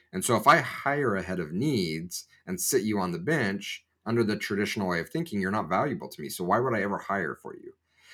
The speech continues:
But this goes back to how we started off the conversation. If all you look at is typing on the keyboard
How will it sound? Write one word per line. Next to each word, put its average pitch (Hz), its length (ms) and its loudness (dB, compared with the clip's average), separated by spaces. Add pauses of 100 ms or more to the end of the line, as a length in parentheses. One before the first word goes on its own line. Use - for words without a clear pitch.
(160)
But 113 120 -2
this 139 160 4
goes 131 180 4
back 113 220 4
to 107 80 0
how 104 120 4
we 92 120 2
started 95 360 0
off 87 160 -2
the 87 80 -6
conversation. 90 880 -2 (240)
If 107 220 -4
all 135 180 8
you 156 200 6
look 113 280 0
at 90 280 0
is 80 360 -2
typing 104 380 -2
on 85 120 -2
the 76 80 -6
keyboard 78 540 -2